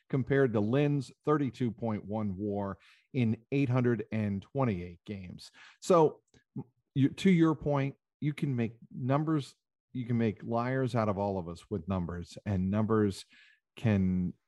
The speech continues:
tell a story any which way you want. But if you watch David Ortiz in that era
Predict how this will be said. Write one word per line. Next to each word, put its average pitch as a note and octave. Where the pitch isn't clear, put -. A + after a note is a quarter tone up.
tell A#2+
a G#2
story G#2+
any B2
which G2+
way G2
you F#2+
want. F2
But C3+
if -
you E3
watch C3+
David C3
Ortiz F#2+
in G#3
that F3+
era A2